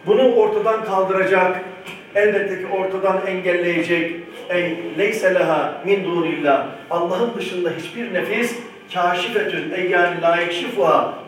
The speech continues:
onu açıklayamaz. Başka ayette ne diyordu? Kıyametin ilmi ancak Allah'ın nezdindedir. Kıyametin ne zaman kopacağı. Ve yuziruha illahu. Onu açığa çıkartmak, bildirmek ancak Allah'a aittir. He.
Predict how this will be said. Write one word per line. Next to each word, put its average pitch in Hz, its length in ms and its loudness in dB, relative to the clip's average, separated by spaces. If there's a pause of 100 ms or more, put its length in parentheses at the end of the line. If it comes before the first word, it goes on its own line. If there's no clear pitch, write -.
onu 185 240 -2
açıklayamaz. 143 840 -2 (640)
Başka 165 260 0
ayette 170 320 2
ne 196 140 2
diyordu? 165 340 0
Kıyametin 170 440 0
ilmi 175 560 2 (200)
ancak 160 260 -4 (120)
Allah'ın 151 440 -2
nezdindedir. 135 680 -4
Kıyametin 147 500 0
ne 147 80 0
zaman 139 340 -4
kopacağı. 131 420 -2 (360)
Ve 208 100 4
yuziruha 233 480 4 (180)
illahu. 139 500 2 (200)
Onu 175 180 4
açığa 185 420 0
çıkartmak, 151 640 -4
bildirmek 165 680 2 (280)
ancak 160 480 -2 (180)
Allah'a 147 480 -2
aittir. 127 680 -2 (1160)
He. 175 220 2